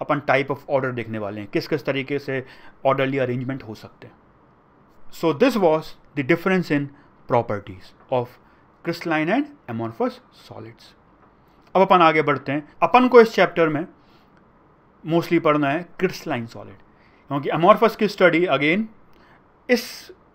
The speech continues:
लेवल के हिसाब से थोड़ा सा कॉम्प्लिकेटेड होता है और उसके लिए बहुत सारी केमिस्ट्री की नॉलेज चाहिए पहले, तब जाके amorphous को अच्छे समझ सकते हैं। क्रिस्टलाइन रिलेटिवली आसान होता है, इसलिए अपन के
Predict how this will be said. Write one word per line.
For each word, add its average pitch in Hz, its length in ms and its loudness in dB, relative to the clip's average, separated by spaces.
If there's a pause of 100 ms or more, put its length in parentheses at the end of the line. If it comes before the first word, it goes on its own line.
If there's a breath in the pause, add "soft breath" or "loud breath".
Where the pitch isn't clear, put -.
(460)
लेवल 156 300 2
के 151 80 -8
हिसाब 131 240 -2
से - 360 -6
थोड़ा 143 180 0
सा 175 120 -8
कॉम्प्लिकेटेड 127 680 -8
होता 117 280 -16
है - 60 -20 (560 soft breath)
और 165 100 4
उसके 185 200 2
लिए 190 100 6
बहुत 160 420 4
सारी 170 280 2
केमिस्ट्री 156 400 -4
की 151 80 -4
नॉलेज 123 280 -4
चाहिए 101 280 -14
पहले, 120 240 -18 (440 soft breath)
तब 180 160 0
जाके 156 360 2
amorphous 151 340 -2
को 135 60 -8
अच्छे 123 200 -12
समझ 110 220 -12
सकते - 340 -20
हैं। - 60 -20 (400 soft breath)
क्रिस्टलाइन 240 460 2
रिलेटिवली 185 400 2
आसान 190 340 4
होता 156 240 -2
है, 240 220 -4
इसलिए 233 280 0
अपन 156 220 2
के 160 160 -4